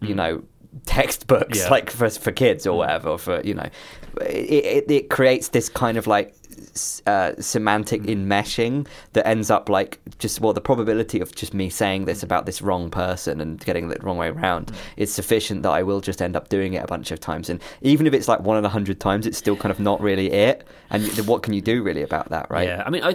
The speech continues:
Speaker 2: I, it
Speaker 1: You
Speaker 2: feels
Speaker 1: give it
Speaker 2: like,
Speaker 1: the ability
Speaker 2: yeah.
Speaker 1: to look stuff up on
Speaker 2: What, what
Speaker 1: Wikipedia.
Speaker 2: you mentioned that, I was gonna say,
Speaker 1: Browsing
Speaker 2: what, yeah,
Speaker 1: disabled,
Speaker 2: yeah.
Speaker 1: right?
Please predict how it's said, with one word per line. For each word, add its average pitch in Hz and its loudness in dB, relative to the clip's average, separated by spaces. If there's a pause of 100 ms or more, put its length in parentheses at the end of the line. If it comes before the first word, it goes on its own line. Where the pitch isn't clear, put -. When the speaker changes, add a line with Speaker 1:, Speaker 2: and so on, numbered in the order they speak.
Speaker 2:
I, 175 0
it 160 -6
Speaker 1:
You 175 2
Speaker 2:
feels 208 2
Speaker 1:
give - 8
it - 4
Speaker 2:
like, 120 2
Speaker 1:
the 120 2
ability 107 2
Speaker 2:
yeah. 92 -2
Speaker 1:
to 92 -2
look 95 -2
stuff - -4
up - -6
on - -4
Speaker 2:
What, 165 2
what 170 4
Speaker 1:
Wikipedia. 104 -4
Speaker 2:
you 175 -2
mentioned 196 0
that, 131 4
I 127 2
was 123 -2
gonna 147 -2
say, 156 4
Speaker 1:
Browsing 127 6
Speaker 2:
what, 104 0
yeah, 110 4
Speaker 1:
disabled, 104 2
Speaker 2:
yeah. 110 4
Speaker 1:
right? - -4